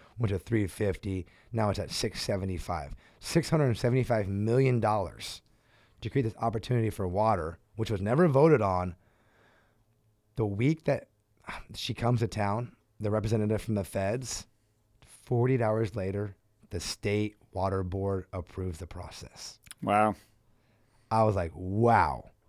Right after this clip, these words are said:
Speaker 1: And then more importantly, there's a photo with five council members in front of that board and those, Salud Carbajal,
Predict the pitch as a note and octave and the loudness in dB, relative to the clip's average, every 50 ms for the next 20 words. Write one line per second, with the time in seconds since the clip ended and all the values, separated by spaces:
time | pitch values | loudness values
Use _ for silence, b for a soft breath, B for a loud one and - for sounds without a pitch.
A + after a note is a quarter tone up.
0 | b b b b b b b b A#2+ C3 C3 B2+ B2+ B2+ C#3 C#3+ C#3 B2+ A2+ - | b b b b b b b b 2 2 4 4 4 4 6 6 6 4 2 0
1 | - F3 F#3+ G3 - D3+ C3 A#2+ A#2 A#2 A#2+ B2+ - A#2+ A2+ A#2 A2 G2 - - | 2 2 2 2 2 0 2 2 2 2 0 0 0 0 0 0 0 -2 -2 2
2 | - D3 E3 E3+ C3+ G#2+ G#2 A2 C3 C3 - _ _ _ _ _ _ _ b b | 4 6 6 8 6 6 4 2 0 -2 -6 _ _ _ _ _ _ _ b b
3 | b b b B2 A#2+ G#2+ - - - - C#3 C3+ C#3+ D3 E3 E3+ - - - E3 | b b b 0 0 0 0 -2 -2 6 8 10 10 10 8 8 4 4 4 6
4 | D#3+ E3 D#3+ - C#3+ B2+ A#2 A2 G#2 G#2 G2 G2+ G2+ G#2 A2 A#2 A2+ - - - | 6 6 6 4 2 2 2 2 0 0 0 0 0 0 -2 -2 -4 -8 -12 -12
5 | _ _ _ _ _ _ _ - C3 C3 B2 A2 - - C#3 C#3+ D#3 D#3 C3 A#2+ | _ _ _ _ _ _ _ -2 0 0 2 0 0 2 4 4 6 4 6 6
6 | C3+ C3+ C3 A2+ G#2+ G2+ C3 C#3+ D3 B2+ A2+ G#2 G#2 G#2 G#2+ G#2 - - - _ | 6 6 6 4 2 2 6 6 6 6 6 4 2 0 -2 -6 -10 -14 -20 _
7 | _ - - - _ _ _ _ _ - C3 C3+ C#3 D3 D3+ D3+ C3 B2+ B2+ B2 | _ -20 -20 -20 _ _ _ _ _ -2 0 2 4 4 4 4 4 4 4 6
8 | B2 B2+ B2+ - - _ _ _ - - - C3 B2+ C3+ B2+ - - C3+ C3+ C3 | 6 4 4 2 -2 _ _ _ -12 -6 -2 0 2 2 2 2 4 4 4 4
9 | C3 B2 B2 C3 C3 B2+ B2 A#2+ A#2+ A2+ b | 4 2 4 6 6 8 8 6 6 2 b